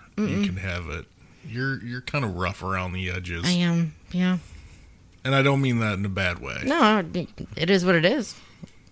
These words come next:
Speaker 1: I'm not su-, it's not
Speaker 2: You know.
Speaker 1: surprising.
Speaker 2: But, uh, you're just not a girly girl.
Speaker 1: Yeah, no. Mm-mm. I'm not. But the rhinestones are super fucking cute. So, yeah,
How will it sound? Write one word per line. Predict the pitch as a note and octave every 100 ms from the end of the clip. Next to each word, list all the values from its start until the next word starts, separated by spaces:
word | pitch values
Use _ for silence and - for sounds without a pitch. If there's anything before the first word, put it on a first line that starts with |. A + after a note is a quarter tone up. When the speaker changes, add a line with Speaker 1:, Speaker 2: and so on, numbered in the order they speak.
| - -
Speaker 1:
I'm | D#3
not | D#3+ - -
su-, | - D3 - - -
it's | - -
not | C#3+
Speaker 2:
You | A2+
know. |
Speaker 1:
surprising. | F#2+ C#2+ C3+ E3 D#3 C#3+ C#3 - - - -
Speaker 2:
But, | A2+
uh, | C2+ D2 G#2 E2
you're | B2+ C3
just | B2+ A#2+ -
not | A#2+ A#2+ G#2+ - _
a | A2
girly | G#2 C3+ C3
girl. | F#2 C2+ G#1+
Speaker 1:
Yeah, | B3 B3+ G#3+ G3
no. | A3+ A#3 F3+ - -
Mm-mm. | G#3+ - G#3+ F#3+ - - - - -
I'm | - G3
not. | G3+ -
But | -
the | F3+
rhinestones | G3 G3+ G#3+ G3+ G3+ F3
are |
super | - E3+ F3+
fucking | - D#3+ D#3+
cute. | - F#3 -
So, | - D#3+ D3+
yeah, | B2+ F3+ F3